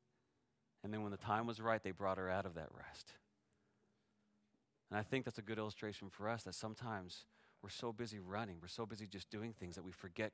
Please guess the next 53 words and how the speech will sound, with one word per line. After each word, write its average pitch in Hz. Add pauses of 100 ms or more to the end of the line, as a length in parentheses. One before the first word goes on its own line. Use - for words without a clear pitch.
God, 101
we 95
forget 92
the 98
awe 92
and 85
wonder. 101
And -
he's 113
saying, 107
"No, 117
listen, 113 (1000)
you 120
need 135
to 131
just 113
rest 123
a 113
little 85
bit." 73 (1700)
It's -
not 117
an 120
ignoring 110
rest, 87 (120)
but 98
it's 90
that 95
waiting 104
upon 87
the 85
Lord. 85 (640)
The 98
Lord's 104
gonna 101
renew 98
your 113
strength - (1600)
so -
that 127
you 123
can 117
walk 120
and 123
not 117
grow 113
weary, 110
you 101
can 98
run 107
and 113
not 107
faint. -